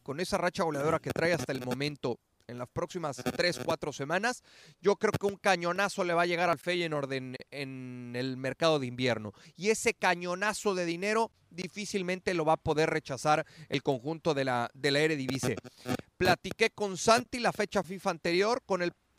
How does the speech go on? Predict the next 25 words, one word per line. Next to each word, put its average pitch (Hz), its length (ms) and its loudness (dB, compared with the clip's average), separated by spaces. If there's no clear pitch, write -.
que 190 120 0
platiqué 202 840 2
la 175 180 -4
semana 202 380 2
pasada 196 400 2
fue - 180 -6
con 175 200 -4
su 160 140 -4
padre, 220 420 6
con 156 220 -2
el 147 120 -4
Chaco. 208 480 2
Eh, 151 460 0
el 165 220 -4
Chaco 214 400 2
que 170 160 2
ahora 220 420 8
estudia 175 480 -2
rivales, 180 720 2
analiza 175 640 0
los 156 160 -4
partidos 165 440 0
de 147 120 0
su 156 260 -2
hijo 180 580 0